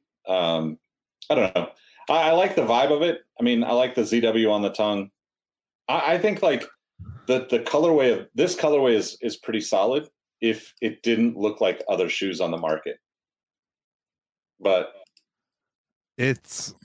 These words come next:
Speaker 1: man, I just don't. Yeah.
Speaker 2: It's forgettable. I mean, like, it's gonna, it's cool, but close your eye. Okay, not us. Um,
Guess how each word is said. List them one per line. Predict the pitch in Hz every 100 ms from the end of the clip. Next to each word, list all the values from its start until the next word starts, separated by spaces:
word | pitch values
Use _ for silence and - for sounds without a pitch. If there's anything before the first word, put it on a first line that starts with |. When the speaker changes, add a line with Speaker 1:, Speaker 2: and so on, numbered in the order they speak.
| _
Speaker 1:
man, | - 135 120 101 95
I | 117 123
just | 139 123 -
don't. | 123 123 120 - _ _ _ -
Yeah. | 127 120 95 92 - - - - -
Speaker 2:
It's | 151 175
forgettable. | - - 170 131 131 135 107 95 - -
I | 123
mean, | 139 139
like, | 131 123 - _ _ -
it's | 143 -
gonna, | 196 180 -
it's | 165 -
cool, | - 208 170 156 170 _ _ _ _ _
but | 147 143 - _ _ _ _ _ _ _ _ _ _ _ _
close | - 165 165
your | 151 143
eye. | 143
Okay, | 123 -
not | 120 123 123
us. | 107 104 - - - _ _ _ _ _
Um, | 123 113 110